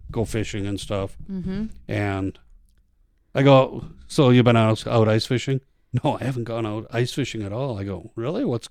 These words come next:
Speaker 1: what are you doing?" He goes, "Well, I'm actually trying to close out these jobs and,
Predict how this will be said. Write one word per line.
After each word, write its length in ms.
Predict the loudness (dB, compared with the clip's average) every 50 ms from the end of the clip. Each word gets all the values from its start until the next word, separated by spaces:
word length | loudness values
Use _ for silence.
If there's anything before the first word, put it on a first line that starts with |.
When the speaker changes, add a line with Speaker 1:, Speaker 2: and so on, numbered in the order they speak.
| _ -4
Speaker 1:
what 140 | -2 0 2
are 40 |
you 100 | 2 2
doing?" 320 | 2 2 0 0 0 0 -2 -8 _ -20 -20 _ _ _ _ _
He 80 | _ 8
goes, 140 | 8 8 8
"Well, 140 | 8 6 6
I'm 140 | 6 6
actually 520 | 6 6 4 4 4 4 6 6 4 2 0 -6 -14 -20 -20 -20 -18 0
trying 280 | 4 6 10 10 10
to 60 | 10
close 300 | 8 6 6 6 6 6
out 180 | 6 4 4 4
these 220 | 4 2 2 2
jobs 580 | 2 4 4 6 6 6 6 6 4 2 0 -2
and, 200 | 0 0 0 -2